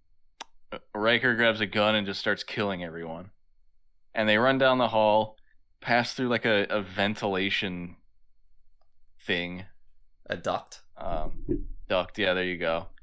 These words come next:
Speaker 1: Um, and the thing that tips Riker off this time is that Ethan has constructed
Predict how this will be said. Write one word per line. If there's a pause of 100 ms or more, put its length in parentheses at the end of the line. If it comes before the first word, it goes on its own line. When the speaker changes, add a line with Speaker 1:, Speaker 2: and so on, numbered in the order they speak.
(880)
Speaker 1:
Um, (3750)
and (1300)
the
thing
that
tips
Riker
off
this
time
is
that
Ethan
has
constructed